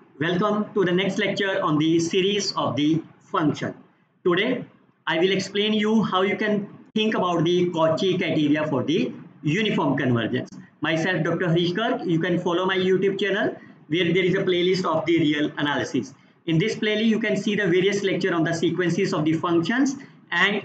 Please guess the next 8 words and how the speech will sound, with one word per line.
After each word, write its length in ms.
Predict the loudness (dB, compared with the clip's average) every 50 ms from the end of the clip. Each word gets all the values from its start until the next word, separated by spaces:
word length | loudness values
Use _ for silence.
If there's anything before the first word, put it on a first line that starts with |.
| 0 2
its 380 | 2 2 2 -4 -10 -18 -20 _ _
corresponding 800 | -2 0 0 0 -2 0 0 0 2 2 2 2 0 0 -2 -8 -14 -18 -20 _ _ _ _ _ _ _ _ _ _ _
C 260 | -14 -6 -2 0 0
S 140 | 0 0 0
R 80 | 0 0
net 280 | 0 0 -2 -2 -2
examinations 680 | -2 -2 -2 -2 0 2 2 0 0 0 -2 -2 -2 -4
paper. 440 | -8 -6 -4 -4 -4 -6 -10 -12